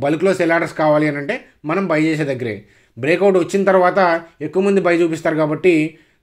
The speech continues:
ఖచ్చితంగా బై చేస్తారు కాబట్టి వాళ్ళు ఏంటంటే స్లోగా సెల్ ఆర్డర్స్ డంప్ చేసి ప్రాఫిట్ బుకింగ్ చేసుకుంటారు. మార్కెట్ పైకెళ్ళని కిందకెళ్ళని వాళ్ళకి అనవసరం అనమాట. ఓవరాల్గా కింద నుంచి బయింగ్ వస్తుంది, ఈ లైన్ని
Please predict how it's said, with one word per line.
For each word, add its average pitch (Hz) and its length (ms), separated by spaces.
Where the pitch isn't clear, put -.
ఖచ్చితంగా 190 420
బై 165 120
చేస్తారు 165 360
కాబట్టి 156 220
వాళ్ళు 151 240
ఏంటంటే 160 300
స్లోగా 160 280
సెల్ 151 200
ఆర్డర్స్ 170 260
డంప్ 151 200
చేసి 156 240
ప్రాఫిట్ 175 280
బుకింగ్ 165 240
చేసుకుంటారు. 127 460
మార్కెట్ 135 400
పైకెళ్ళని 160 420
కిందకెళ్ళని 147 460
వాళ్ళకి 127 200
అనవసరం 147 300
అనమాట. 117 260
ఓవరాల్గా 185 400
కింద 175 200
నుంచి 180 200
బయింగ్ 170 240
వస్తుంది, 165 320
ఈ 156 80
లైన్ని 185 260